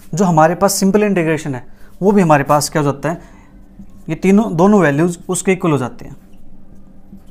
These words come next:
B f D X is equal to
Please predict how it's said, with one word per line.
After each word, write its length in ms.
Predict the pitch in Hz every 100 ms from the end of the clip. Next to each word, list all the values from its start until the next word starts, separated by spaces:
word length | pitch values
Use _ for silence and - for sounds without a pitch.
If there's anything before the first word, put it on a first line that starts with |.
| - - - - -
B 200 | 143 202 214 - - - - - - - - -
f 100 | 135
D 180 | 147 151
X 240 | 180 175 - - -
is 160 | 156
equal 360 | 165 165 147 135
to 140 | 135